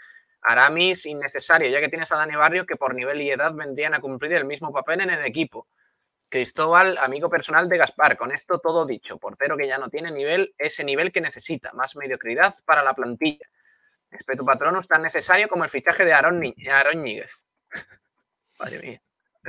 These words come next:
David Espinosa, "Y no puede ser que traigan como peso pesado en la plantilla el veterano que pega dos voces y pone a cada uno en su sitio, cosa que ahora no tenemos en el equipo".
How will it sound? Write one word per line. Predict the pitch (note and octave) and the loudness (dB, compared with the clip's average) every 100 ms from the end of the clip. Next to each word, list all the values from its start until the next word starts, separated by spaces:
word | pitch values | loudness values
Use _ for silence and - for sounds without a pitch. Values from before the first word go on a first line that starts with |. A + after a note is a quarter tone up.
| A#3+ A#3 G3+ F3+ D#3+ - | -10 -10 -12 -14 -16 -6
David | C#3 C3+ D3+ | 0 2 2
Espinosa, | E3+ F3+ E3+ F3+ G#3 G3+ | 2 4 4 6 4 4
"Y | D#3 | 0
no | D#3+ | -2
puede | E3 F3 | 2 4
ser | F3 G3 | 4 0
que | G3 F3 | 0 2
traigan | E3 E3 E3+ | 2 2 0
como | E3+ D#3+ | -2 -2
peso | E3 E3 E3+ | -2 0 -2
pesado | C#3+ D#3+ F#3 | 2 2 2
en | F3+ | -2
la | E3 | -2
plantilla | D3 C3 E3 C#3+ A2 | -4 -2 -2 2 0
el | A2+ | 0
veterano | G#2+ B2+ D3 E3+ | -2 -2 -2 -2
que | D#3+ | -2
pega | D#3 D#3+ | 0 0
dos | D#3 C3+ | 0 -2
voces | E3+ G3 - | -2 -2 -4
y | |
pone | C#3+ D3+ E3 | -8 -6 -2
a | |
cada | D3 D3 | 0 0
uno | D#3 F3 | 0 -4
en | |
su | E3+ - | -4 -2
sitio, | E3+ D#3+ A2 G2 - | -2 -2 -4 -8 -8
cosa | D#3 - - | -4 -2 2
que | D3 | 4
ahora | D3 F3 F3+ | 4 4 2
no | E3 | 0
tenemos | D#3 D#3 D#3+ - | -6 -8 -8 -8
en | D3 | -4
el | C3+ | -4
equipo". | A#2+ E3+ - | -2 -4 -6